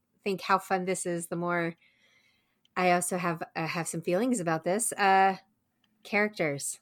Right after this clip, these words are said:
Let's talk about characters. So there's no official meet and greets for characters. However, you're going to get to see them in the parks, and I think they've put out, quote unquote, "in all new ways."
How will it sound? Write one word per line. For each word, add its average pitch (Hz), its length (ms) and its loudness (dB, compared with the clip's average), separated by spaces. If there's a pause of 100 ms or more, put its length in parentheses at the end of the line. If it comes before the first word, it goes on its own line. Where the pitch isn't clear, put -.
Let's 180 140 -8
talk 185 120 -2
about 185 180 -2
characters. 180 500 -6 (360)
So - 160 2
there's 247 340 4
no 294 400 4
official 240 540 0
meet 214 220 0
and 208 100 -6
greets 185 280 -2
for - 140 -6
characters. - 560 -4
However, 247 420 2
you're 214 240 2 (200)
going 254 320 2
to 226 140 -2
get 202 200 -2
to 190 100 -6
see 233 320 -2
them 175 400 -2
in 190 220 -4
the 180 80 -4
parks, 170 500 -2 (140)
and 165 360 -2
I 175 140 -6
think 170 200 -6
they've 170 200 -4
put 170 140 -4
out, 160 180 0 (300)
quote 185 220 2
unquote, 170 480 2 (280)
"in 233 240 6
all 262 280 6
new 240 240 6
ways." 185 640 -2